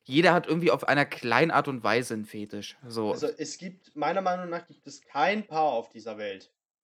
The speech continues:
Speaker 2: die beide sagen, „Jo, wir stehen beide auf dasselbe im Bett.“
Speaker 1: Das stimmt.
Speaker 2: Eins zu eins.
Speaker 1: Mhm.
Speaker 2: Das, das existiert einfach nicht.
Speaker 1: Es gibt, es gibt immer einen kleinen Unterschied. Oh, was ein
Speaker 2: So,
Speaker 1: Glück, dass dieses
Speaker 2: belastend
Speaker 1: Thema
Speaker 2: wird's halt
Speaker 1: auch auf achtzehn
Speaker 2: natürlich,
Speaker 1: plus
Speaker 2: wenn,
Speaker 1: ist.
Speaker 2: wenn,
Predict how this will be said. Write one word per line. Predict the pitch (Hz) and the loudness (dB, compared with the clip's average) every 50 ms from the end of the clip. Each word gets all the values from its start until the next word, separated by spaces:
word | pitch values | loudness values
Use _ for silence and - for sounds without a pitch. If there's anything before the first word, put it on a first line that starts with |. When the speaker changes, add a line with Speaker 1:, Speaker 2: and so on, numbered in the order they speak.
| _ _ _ _ _ _ | _ _ _ _ _ _
Speaker 2:
die | 127 120 | -12 -2
beide | 123 131 151 165 175 | 0 2 2 2 0
sagen, | 165 156 156 151 156 156 151 | -2 -4 -2 -2 -2 -4 -4
„Jo, | 151 151 151 | -4 -4 -4
wir | 147 143 | -6 -10
stehen | 139 - 147 143 | -12 -12 -14 -12
beide | 139 139 135 139 139 | -8 -8 -6 -6 -6
auf | 135 | -8
dasselbe | 135 127 120 - 117 113 113 104 | -8 -12 -12 -8 -8 -8 -8 -8
im | 98 92 | -12 -16
Bett.“ | - - - _ _ _ _ _ _ _ _ _ _ _ _ _ _ _ _ _ _ _ _ _ _ - | -18 -20 -20 _ _ _ _ _ _ _ _ _ _ _ _ _ _ _ _ _ _ _ _ _ _ -6
Speaker 1:
Das | 151 143 | -4 -4
stimmt. | - - - 151 | -2 -2 -2 -2
Speaker 2:
Eins | 147 - - | -2 -6 -10
zu | - 160 151 123 | -8 -4 -4 -4
eins. | 107 113 107 101 98 101 - - _ _ _ _ _ _ _ | -4 -6 -10 -12 -14 -18 -20 -20 _ _ _ _ _ _ _
Speaker 1:
Mhm. | - 127 131 131 131 135 135 143 | -12 -8 -6 -4 -4 -4 -2 -4
Speaker 2:
Das, | 151 131 - _ - | -4 -6 -8 _ -18
das | - 120 | -14 -14
existiert | 151 139 - 139 123 - 143 120 | -14 -12 -14 -16 -14 -14 -12 -12
einfach | - 117 113 - 104 104 | -12 -14 -14 -14 -16 -16
nicht. | 110 101 _ _ _ _ _ _ | -18 -20 _ _ _ _ _ _
Speaker 1:
Es | - 135 - | -8 -8 -8
gibt, | - 180 160 - - | -8 -12 -10 -8 -6
es | - | -6
gibt | - 180 151 - | -4 -6 -4 -2
immer | 156 156 143 139 | 2 6 6 6
einen | 110 120 117 110 | 6 4 2 -2
kleinen | - - 117 110 - | -2 -2 -2 -2 -2
Unterschied. | 113 107 113 107 - - 107 104 - - _ _ _ _ _ _ _ _ _ _ _ _ _ _ _ _ _ _ _ _ _ _ _ _ _ _ _ _ _ _ _ _ _ _ _ - - - - - - - - _ _ - - 156 156 - - _ - - _ _ _ _ _ _ _ _ _ _ _ _ _ _ _ - | -4 -4 -4 -4 -4 -4 -6 -8 -8 -12 _ _ _ _ _ _ _ _ _ _ _ _ _ _ _ _ _ _ _ _ _ _ _ _ _ _ _ _ _ _ _ _ _ _ _ -20 -20 -20 -20 -20 -20 -20 -20 _ _ -14 -12 -12 -12 -12 -16 _ -20 -20 _ _ _ _ _ _ _ _ _ _ _ _ _ _ _ -4
Oh, | - 131 131 | -2 0 4
was | 135 135 | 4 4
ein | - 151 | 4 4
Speaker 2:
So, | 143 | 2
Speaker 1:
Glück, | 131 135 135 | 4 4 4
dass | - - - | 4 4 4
dieses | 123 120 127 120 - | 2 0 -2 -4 -4
Speaker 2:
belastend | |
Speaker 1:
Thema | - - 123 | -4 -2 -2
Speaker 2:
wird's | 123 | 0
halt | 120 113 | 2 4
Speaker 1:
auch | 113 120 | 2 4
auf | 113 101 | 4 4
achtzehn | 120 127 - | 4 2 2
Speaker 2:
natürlich, | - - 190 - | -6 -8 -8 -2
Speaker 1:
plus | - - 170 170 | 0 0 0 0
Speaker 2:
wenn, | - - 165 | 0 -4 -4
Speaker 1:
ist. | 165 135 147 | -4 -4 0
Speaker 2:
wenn, | 156 156 156 160 156 156 - - | 0 0 0 -2 -10 -12 -14 -18